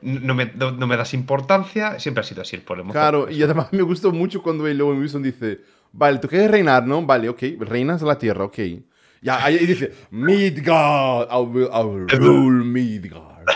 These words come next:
Speaker 2: Y en plan, "Vale, ok, vas a reinar Midgard". ¿Y luego qué? Colorín colorado y cuando se acabó
Speaker 1: Claro.
Speaker 2: como
Speaker 1: Claro,
Speaker 2: "Eh",
Speaker 1: el,
Speaker 2: o sea,
Speaker 1: el,
Speaker 2: es
Speaker 1: el
Speaker 2: brutal,
Speaker 1: universo.
Speaker 2: macho.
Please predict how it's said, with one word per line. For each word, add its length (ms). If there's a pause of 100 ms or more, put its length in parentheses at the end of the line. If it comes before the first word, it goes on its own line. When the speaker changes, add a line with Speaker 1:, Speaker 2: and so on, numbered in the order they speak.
(120)
Speaker 2:
Y 60
en 100
plan, 280
"Vale, 260 (200)
ok, 160 (580)
vas 240
a 60
reinar 280
Midgard". 340
¿Y 80
luego 260
qué? 340 (880)
Colorín 280
colorado 600
y 60
cuando 200
se 60
acabó 200
Speaker 1:
Claro. 100
Speaker 2:
como 340 (1200)
Speaker 1:
Claro, 180
Speaker 2:
"Eh", 60 (100)
Speaker 1:
el, 160
Speaker 2:
o 40
sea, 160
Speaker 1:
el, 40
Speaker 2:
es 140
Speaker 1:
el 60
Speaker 2:
brutal, 300
Speaker 1:
universo. 520
Speaker 2:
macho. 80